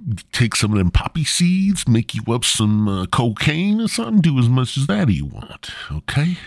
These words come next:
But listen, in the center of the Garden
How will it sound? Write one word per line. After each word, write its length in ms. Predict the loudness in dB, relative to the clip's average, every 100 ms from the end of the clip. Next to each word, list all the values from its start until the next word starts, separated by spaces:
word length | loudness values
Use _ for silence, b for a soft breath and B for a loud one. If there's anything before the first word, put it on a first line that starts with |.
| B B B B B B B B -6
But 100 | 0
listen, 380 | 0 0 -4 -6 B B B B B B -10 -6
in 140 | -4
the 40 |
center 920 | -2 0 2 2 2 2 2 2 0 -4
of 160 | -4 -4
the 80 | -8
Garden 720 | -8 -2 0 2 0 -2